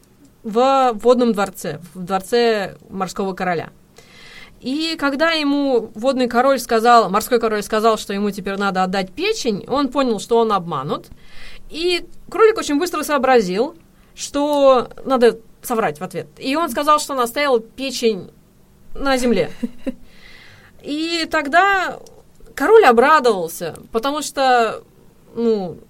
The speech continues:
Speaker 1: как бы, сейчас он сходит и вернётся.
Speaker 2: Мгм.
Speaker 1: Сказа-, кролик ему просто сказал, что, типа, «Я щас сбегаю,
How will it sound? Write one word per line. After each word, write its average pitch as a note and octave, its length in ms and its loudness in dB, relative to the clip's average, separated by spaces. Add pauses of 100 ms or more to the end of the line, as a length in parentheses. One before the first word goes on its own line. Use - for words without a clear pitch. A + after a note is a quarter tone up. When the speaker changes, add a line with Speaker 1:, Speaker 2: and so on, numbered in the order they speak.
(520)
Speaker 1:
как F#3 120 -6
бы, F3 200 -8 (240)
сейчас F4+ 300 -4
он A3 120 -4
сходит E4+ 420 -6
и G#3+ 40 -4
вернётся. C4 960 -4
Speaker 2:
Мгм. A3+ 360 -4
Speaker 1:
Сказа-, A#3+ 260 2
кролик C#4 320 2
ему G#3+ 160 -4
просто G3+ 160 -6
сказал, A3 240 0
что, - 100 -20
типа, A3+ 140 -4
«Я B3 80 2
щас C4+ 180 -8
сбегаю, A#3+ 720 -4